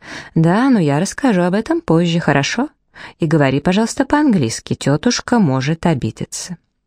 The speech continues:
«Ничего страшного, тетушка глуха, как крот», возразил Джон все так же по-испански. «Как же ты с ней говоришь?» «Она читает по губам, но только по-английски, не беспокойся.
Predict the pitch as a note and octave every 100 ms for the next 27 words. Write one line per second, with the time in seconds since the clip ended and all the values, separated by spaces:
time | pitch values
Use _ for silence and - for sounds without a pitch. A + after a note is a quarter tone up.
0 | _ _ _ _ _ _ _ _ _ -
1 | - - _ E4 D4 - D#3+ - - B2
2 | - - D3 - A#3+ G3 - F#3 F3+ F3+
3 | - E3 D#3+ E3 - - G3 A#3+ C#3+ C#3+
4 | C#3+ C3+ C#3 C3 C#3+ C#3 - C3 - C#3
5 | D3+ F3 G#3 D3+ C3 - - - - -
6 | - _ _ _ _ _ _ - _ _
7 | - C#4 B3+ C4+ B3 - A#3+ G#3+ F#3+ F#3+
8 | D3 C#3 - - - _ _ _ _ _
9 | _ _ - - - - C4 A#3+ - A3
10 | G3+ - F#3+ F#3+ F3 B3 A#3 D3+ C#3 C#3+
11 | C#3+ - - F3+ F3+ F#3 B3 B3 - -
12 | D3 C3+ C3+ - D3 A3 A3+ D3 -